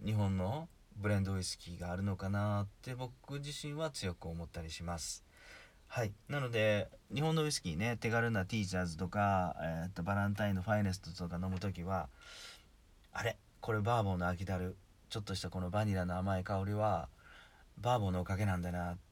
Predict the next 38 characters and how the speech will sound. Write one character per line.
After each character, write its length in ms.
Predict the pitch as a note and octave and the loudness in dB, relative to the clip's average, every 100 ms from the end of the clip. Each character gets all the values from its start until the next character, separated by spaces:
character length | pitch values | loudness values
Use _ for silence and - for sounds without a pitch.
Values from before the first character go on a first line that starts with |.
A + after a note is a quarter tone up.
| - - - | -20 -20 -8
と 60 | A#2+ | -4
思 140 | B2 | -4
い 40 | B2 | -4
な 120 | A#2+ | -2
が 100 | C3 | 0
ら、 300 | C#3 B2+ F#2+ | 2 4 2
た 100 | F#2+ | 0
ま 120 | G2+ F2+ | 0 0
に 100 | E2 | -2
僕 280 | E2 - | -6 -8
は 80 | E2+ | -8
飲 160 | E2+ F2 | -4 -4
ん 160 | D#2+ | -6
で 160 | E2 D#2+ | -8 -10
い 100 | E2 | -10
ま 200 | D#2+ E2 | -10 -8
す。 220 | - - - - - - - - - - - | -8 -12 -18 -20 -20 -20 -20 -20 -20 -14 -8
い 60 | |
か 120 | A2 | -4
が 100 | G#2+ | -2
で 100 | F#2 | -2
し 60 | E2+ - - | -4 -12 -10
た 100 | G2 | -6
で 120 | F2 E2+ | -6 -4
し 120 | F2+ | -4
ょ 180 | E2+ D#2 | -6 -6
う 40 | |
か？ 200 | F#2+ F#2+ - - | -6 -6 -8 -8
だ 100 | F#2+ | -6
っ 40 | |
た 120 | G2 F#2+ | -4 -4
で 120 | D#2+ | -4
し 80 | E2+ | -6
ょ 40 | |
う 20 | |
か？ 160 | - - | -6 -8
は 140 | - | -4
い。 100 | F#2+ | -6